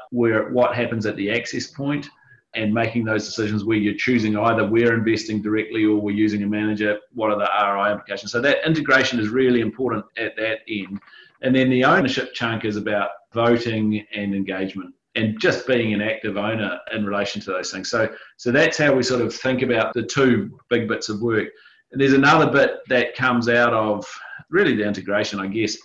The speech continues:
which is exclusions. And that's a really small part of,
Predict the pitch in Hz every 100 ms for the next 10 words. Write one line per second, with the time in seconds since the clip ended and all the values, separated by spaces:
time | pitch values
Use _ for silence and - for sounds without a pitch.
0 | _ - _ 135 135 143 120 - - _
1 | - 123 - - 139 131 110 95 - -
2 | 135 151 160 147 151 131 - 139 147 139
3 | 120 135 156 - 127 123 110